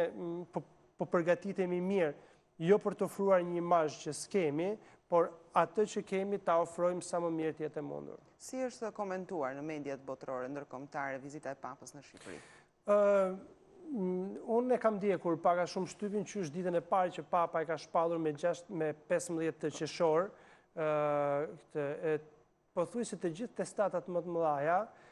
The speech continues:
Speaker 1: përveç atyre shqiptare që fatkeqësisht shpesh nuk din t'i kapin këto momente, e, të gjitha testatat e mëdhaja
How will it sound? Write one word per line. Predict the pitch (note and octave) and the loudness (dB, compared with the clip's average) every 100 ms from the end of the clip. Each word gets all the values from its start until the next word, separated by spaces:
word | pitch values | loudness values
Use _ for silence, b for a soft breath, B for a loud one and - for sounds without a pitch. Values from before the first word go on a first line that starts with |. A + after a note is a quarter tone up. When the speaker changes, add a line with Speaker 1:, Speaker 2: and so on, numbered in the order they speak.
| B | B
Speaker 1:
përveç | - E3+ F3 | -4 -2 -2
atyre | E3+ F#3 E3+ | -4 -2 -2
shqiptare | - D3+ - F3 F3+ F3 | -4 -6 2 6 6 4
që | D3+ D3 | -2 -4
fatkeqësisht | F#3+ - E3 F#3+ E3+ | -4 -2 -8 -6 -8
shpesh | F#3 D#3+ F3+ | -8 -6 -4
nuk | E3+ E3+ | -4 -4
din | E3+ E3+ | -4 -6
t'i | E3 | -4
kapin | - E3+ D#3+ D3+ | 0 0 0 -4
këto | D#3+ | -2
momente, | D3+ D3+ D#3 D3+ F3 F3+ G#3 B B B - | 0 0 -2 0 2 2 0 B B B -2
e, | D#3+ D#3 D#3 | 0 2 2
të | F3 | 0
gjitha | E3 B3 A3+ | -2 0 0
testatat | F#3+ - G3+ F#3+ - | -2 0 0 0 -2
e | - F#3 | -2 0
mëdhaja | F3 E3 E3 | 4 4 4